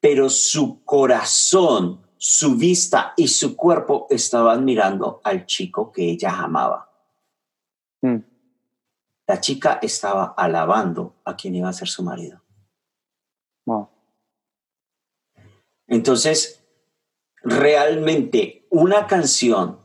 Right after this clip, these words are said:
Speaker 1: que pudo haber nacido en el corazón de Dios, y digo pudo no poniendo en duda,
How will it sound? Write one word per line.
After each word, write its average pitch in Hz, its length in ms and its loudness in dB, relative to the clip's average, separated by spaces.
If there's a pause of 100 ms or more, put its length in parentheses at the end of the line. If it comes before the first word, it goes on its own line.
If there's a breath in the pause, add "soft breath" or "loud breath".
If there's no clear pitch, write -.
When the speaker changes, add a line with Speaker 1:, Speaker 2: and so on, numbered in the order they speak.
(240)
Speaker 1:
que - 440 0
pudo 240 340 2
haber 190 380 2
nacido 135 880 -2
en 131 180 4
el 113 220 0
corazón 127 540 2
de 175 100 4
Dios, 113 480 0 (160)
y 120 80 2
digo 135 400 2
pudo 240 560 0
no 139 280 2
poniendo 170 440 2
en 147 140 -2
duda, - 440 2